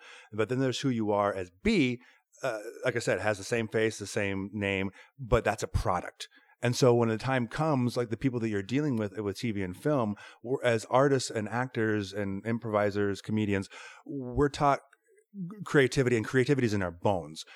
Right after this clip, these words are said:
Uh, what we're never really taught is the business side of things. And so when you meet with business people, uh, you have to be able to sell what, A, know what your product is, and that's why it ties into the Sam's class.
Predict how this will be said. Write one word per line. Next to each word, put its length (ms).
Uh, 340
what 120
we're 100
never 320
really 220
taught 300
is 120
the 80
business 420
side 180
of 80
things. 260
And 100
so 120
when 120
you 80
meet 140
with 160
business 300
people, 420
uh, 260
you 120
have 200
to 80
be 100
able 140
to 140
sell 440
what, 220
A, 280
know 220
what 160
your 120
product 360
is, 220
and 80
that's 100
why 140
it 240
ties 180
into 120
the 40
Sam's 300
class. 340